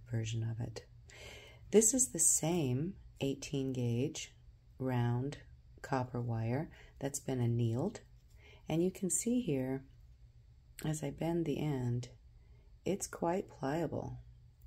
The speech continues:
I mean, it takes hardly anything to bend it. And I can get really tight, graceful motion out of it.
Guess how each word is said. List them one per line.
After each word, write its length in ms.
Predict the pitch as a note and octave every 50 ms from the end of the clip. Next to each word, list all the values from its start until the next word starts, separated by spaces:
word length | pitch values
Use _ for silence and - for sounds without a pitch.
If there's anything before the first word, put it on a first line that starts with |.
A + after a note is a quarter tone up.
| -
I 60 | C#3+
mean, 160 | C#3 C3+ C3 C3
it 180 | C#3+ E3+ F3
takes 440 | - - D#3 D3 D3 D3 - - - - - - -
hardly 320 | D3 C#3+ C#3 - C3 C3
anything 720 | - B2+ B2 C3 D#3 F3 E3 E3 - - - - - - - - - - - - - - - - - - - - - - - - - - - - - - - - - - - - - - - - - - - - - - - - -
to 100 | - -
bend 340 | D3+ - C#3 C3+ C#3 D3+ D3
it. 200 | - - - - - -
And 100 | C3+ C#3
I 100 | C#3 D3
can 220 | D3+ - D#3+ D#3
get 300 | D3+ D#3 D3+ D3 C#3+ -
really 800 | - D3 D#3+ - F#3 G3 G3+ G3 F#3 F3+ D#3 C#3 C3 C3 C3 B2+ - - - - - - - - - - - - - - - -
tight, 680 | - - D#3 D3+ D3 D3 D3 D3 D3 - - - - - - - - - - - - - - - - - - -
graceful 640 | - - C3+ C#3 C#3 C#3 D3 D3 - - - B2+
motion 500 | B2 A#2+ A#2+ A#2+ B2 C3+ B2+ - - B2
out 220 | A#2 A2+ A2 A2 A2
of 60 | A2
it. 180 | A2+ A2+ A2+